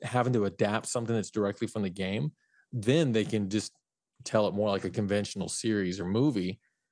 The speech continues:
without being, like, a slave to the game. 'Cause that's one of the disadvantages that they had to begin with, 'cause it's like they wanted to stay s-,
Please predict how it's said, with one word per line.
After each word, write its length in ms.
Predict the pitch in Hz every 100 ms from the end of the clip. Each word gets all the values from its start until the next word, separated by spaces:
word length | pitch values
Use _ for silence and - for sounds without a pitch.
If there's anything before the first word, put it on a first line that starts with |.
| _ _ _ -
without 440 | 113 107 101 85
being, 320 | 107 101 101
like, 200 | 95 95
a 60 | 92
slave 640 | - - 127 139 139 135
to 100 | -
the 100 | 90
game. 300 | 90 98 -
'Cause 80 | -
that's 220 | 147 160
one 100 | 170
of 80 | 156
the 80 | 123
disadvantages 680 | 120 120 123 127 127 117 110
that 120 | 117
they 140 | 127
had 260 | 139 110 104
to 60 | 113
begin 380 | 107 - 202 135
with, 200 | 87 -
'cause 140 | 107
it's 140 | 101
like 100 | 110
they 140 | 104 117
wanted 220 | 120 123
to 60 | 107
stay 140 | -
s-, 160 | 113 -